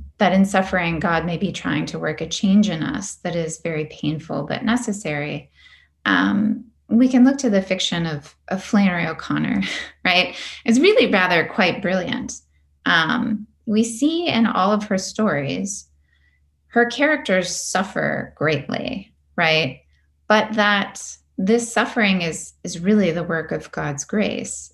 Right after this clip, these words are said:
in and upon them. And of course, what Flannery's fiction tries to show is that God's grace is not always a comfort, and that a mature Christian has to understand this,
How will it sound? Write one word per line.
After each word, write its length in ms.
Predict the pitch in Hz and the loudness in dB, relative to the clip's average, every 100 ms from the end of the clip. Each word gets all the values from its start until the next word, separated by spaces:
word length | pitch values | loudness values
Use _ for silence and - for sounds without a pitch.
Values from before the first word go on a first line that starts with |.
| - | -6
in 200 | 170 165 | -4 -4
and 160 | 156 | -6
upon 420 | 156 - 170 170 240 | -8 -6 -4 -4 -4
them. 440 | 254 233 196 - _ - _ _ _ _ | -6 -4 -6 -6 _ -20 _ _ _ _
And 160 | 180 180 | -2 -2
of 120 | 170 | -4
course, 460 | - 165 156 - - | -2 0 0 -4 -2
what 200 | 180 - | -2 -2
Flannery's 560 | - 175 170 160 160 | -4 -2 -2 -2 -6
fiction 500 | - - - 160 151 | -8 -8 -6 -4 -4
tries 440 | 143 - 156 151 - | -4 -4 -4 -4 -6
to 80 | 156 | -8
show 640 | - 330 113 76 165 170 _ _ _ _ - | -2 0 2 2 -2 -8 _ _ _ _ 0
is 220 | 208 185 | 2 2
that 260 | 180 160 | 2 2
God's 360 | 190 180 175 170 | 2 2 2 -2
grace 600 | - 170 156 156 - - | -2 0 0 -2 -8 -10
is 200 | 180 190 | -6 2
not 280 | 196 180 - | 4 4 -2
always 680 | 165 160 156 151 151 - - _ | -4 -2 -2 -4 -6 -14 -20 _
a 40 | |
comfort, 680 | - 226 220 226 - - - _ - | 2 2 2 -2 -6 -8 -12 _ -8
and 180 | 180 175 | -4 -2
that 140 | 165 | -4
a 140 | 165 | -4
mature 380 | 160 - 165 156 | -6 -6 -4 -6
Christian 760 | 156 - - - 98 196 - - - | -6 -10 -10 -6 -4 -4 -6 -12 -8
has 300 | 165 - - | -8 -8 -10
to 80 | |
understand 720 | 170 160 147 - - 156 - - | -6 -6 -6 -8 -8 -6 -6 -10
this, 480 | - - - - | -12 -14 -14 -16